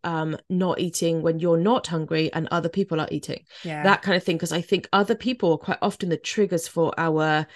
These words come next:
Speaker 1: kind of like,
Speaker 2: Yeah.
Speaker 1: "Oh, I should be doing this or I should be doing that," or
Speaker 2: Yeah.
Speaker 1: what other, I think I'm very much in the, like, I'm not triggered by other people's
Speaker 2: Yeah.
Speaker 1: kind of
Speaker 2: Stuff.
Speaker 1: stuff. And, and I don't, it,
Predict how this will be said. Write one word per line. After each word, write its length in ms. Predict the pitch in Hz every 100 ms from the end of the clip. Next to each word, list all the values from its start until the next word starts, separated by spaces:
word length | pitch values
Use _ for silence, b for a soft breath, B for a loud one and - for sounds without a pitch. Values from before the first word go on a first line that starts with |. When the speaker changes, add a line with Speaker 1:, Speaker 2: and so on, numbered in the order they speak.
| b b
Speaker 1:
kind 160 | 160 160
of 80 | 156
like, 120 | 156
Speaker 2:
Yeah. 60 | 156
Speaker 1:
"Oh, 260 | 156 139 -
I 120 | 156
should 240 | 151 156
be 80 | 151
doing 180 | 147 151
this 180 | 147 147
or 40 |
I 60 | 143
should 200 | - -
be 120 | -
doing 260 | 151 147 151
that," 240 | 147 -
or 140 | - 170
Speaker 2:
Yeah. 340 | 160 156 156 - _
Speaker 1:
what 180 | 175 160
other, 220 | 165 165 -
I 80 |
think 320 | 165 185 - - _ -
I'm 360 | 170 175 170
very 340 | 160 170 160 160
much 360 | 160 - - -
in 220 | 165 151
the, 300 | 151 151 151 -
like, 220 | 160 147
I'm 180 | 156 156
not 180 | 151 -
triggered 400 | - 170 143 -
by 240 | 147 143
other 200 | 151 147
people's 800 | - 160 - 147 131 143 - - _ _ _ -
Speaker 2:
Yeah. 280 | 160 151
Speaker 1:
kind 240 | 147 160 151
of 220 | 143 147 - - _ _ _ _ B B B B B B
Speaker 2:
Stuff. 420 | - 170 143 -
Speaker 1:
stuff. 320 | 180 160 -
And, 180 | - 175
and 160 | 156 175
I 60 |
don't, 320 | 170 175 165 -
it, 240 | - 160